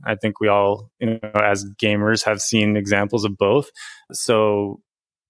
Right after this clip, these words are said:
if we do it, we would do it really well so that people felt like they were getting, you know, what they wanted out of it for a great price. We would do our best to adjust the game systems to make sure that it wasn't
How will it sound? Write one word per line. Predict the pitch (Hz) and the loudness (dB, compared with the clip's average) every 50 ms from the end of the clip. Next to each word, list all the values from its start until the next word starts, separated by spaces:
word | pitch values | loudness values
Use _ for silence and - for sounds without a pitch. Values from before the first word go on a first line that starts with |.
| _ 139 143 | _ 0 0
if | 151 - - | 0 0 0
we | 180 180 | 0 2
do | 165 185 190 214 226 | 2 4 4 4 4
it, | 226 202 - 220 | 2 0 -2 -2
we | 143 135 135 | 0 0 2
would | 131 123 113 | 2 2 2
do | 120 127 127 123 | 2 2 2 2
it | 127 - - _ _ _ | 0 -2 -8 _ _ _
really | - 135 127 123 120 | -2 0 2 2 2
well | 113 113 113 120 135 151 143 | 2 4 4 4 2 2 0
so | - 131 | -2 -2
that | 117 117 104 - | -2 -2 -2 -2
people | 117 117 - 117 107 | -4 -2 -2 -4 -4
felt | - - 113 110 113 113 | -2 0 0 0 0 0
like | 110 110 110 107 - | 0 0 -2 -2 -4
they | 110 113 | -6 -4
were | 113 113 | -4 -4
getting, | 104 107 104 104 107 110 110 107 107 107 107 107 107 110 _ _ _ | -2 -2 0 0 0 -2 -2 -4 -6 -8 -10 -12 -16 -20 _ _ _
you | - 113 | -8 -6
know, | 107 104 104 | -6 -4 -4
what | 107 113 104 | -4 -2 -2
they | - 110 | 0 0
wanted | 104 104 104 107 110 113 | 2 2 2 2 2 2
out | 113 113 117 | 0 0 0
of | 113 123 | 0 0
it | 120 120 - | -2 -2 -2
for | - 110 107 | -4 -4 -4
a | 95 | -2
great | 107 104 98 - | -2 -2 -2 -2
price. | - 117 123 139 147 139 - - - - - - - - - | 0 0 2 2 0 0 -2 -6 -12 -14 -20 -20 -18 -8 -4
We | 101 107 107 | -2 0 0
would | 107 110 107 - _ _ _ | 0 -2 -2 -8 _ _ _
do | - 123 120 120 | 0 2 4 4
our | 117 110 | 4 2
best | 104 - 107 104 107 113 - - - - | 0 0 0 2 2 0 -2 -4 -8 -4
to | - 113 110 107 | -2 0 0 0
adjust | 101 98 101 104 101 101 - - - | 0 0 2 2 2 2 0 -4 -4
the | - 104 | -4 -4
game | 95 95 95 98 101 101 101 101 | -4 -4 -4 -4 -4 -4 -4 -6
systems | - - - 98 95 - - - 110 110 113 107 - | -6 -6 -6 -6 -8 -6 -2 -2 0 0 -2 -2 -4
to | 107 | -4
make | 104 98 98 - | -4 -2 -2 -4
sure | - - 101 98 98 101 | -4 -4 -2 -2 -2 0
that | 98 98 98 - - | 0 0 -2 -2 -2
it | 101 104 - | -4 -4 0
wasn't | 104 104 101 104 101 101 | 0 0 0 0 -2 -4